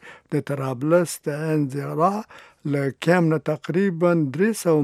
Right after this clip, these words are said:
مهاجر او سیاسي پناه غوښتونکي وویستل. د ملګرو ملتونو د مهاجرو اداره وایي، د دې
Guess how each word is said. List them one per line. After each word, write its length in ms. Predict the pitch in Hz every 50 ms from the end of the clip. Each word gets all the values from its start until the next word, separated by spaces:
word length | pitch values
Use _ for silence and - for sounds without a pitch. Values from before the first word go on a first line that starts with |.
| 143
مهاجر 540 | 143 127 127 143 135 123 123 160 165 165 190 -
او 140 | 165 156 147 131 -
سیاسي 360 | - 143 135 123 - - 202 165 -
پناه 240 | 165 151 143 143 139 123
غوښتونکي 500 | 131 127 - _ - 196 202 196 - 180 147
وویستل. 460 | 135 135 135 123 - - - 139 139 - _ _ _ _ _ _ _ - - - - - -
د 120 | 196 185 190
ملګرو 440 | 190 190 175 170 208 226 214 214 208 196 175
ملتونو 580 | 170 160 151 151 139 - - 180 185 180 180 170 147 156
د 100 | 143 143
مهاجرو 520 | 147 131 127 147 139 123 151 151 139 139 135 127
اداره 320 | 113 131 139 143 147 151 147 160
وایي، 140 | 202 247 - _ - - - - _ -
د 100 | 151 139 143
دې 100 | 202